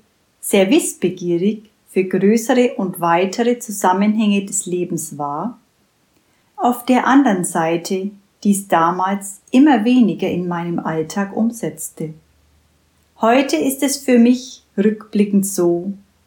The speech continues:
dass ich unglaublich dankbar für diese, ich nenne es Notbremse, bin. Denn dadurch bin ich langsam aufgewacht,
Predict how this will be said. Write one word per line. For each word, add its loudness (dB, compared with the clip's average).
dass 0
ich -6
unglaublich 2
dankbar 0
für -4
diese, -2
ich 0
nenne 6
es -4
Notbremse, 0
bin. 0
Denn 6
dadurch 2
bin 0
ich -4
langsam 2
aufgewacht, 0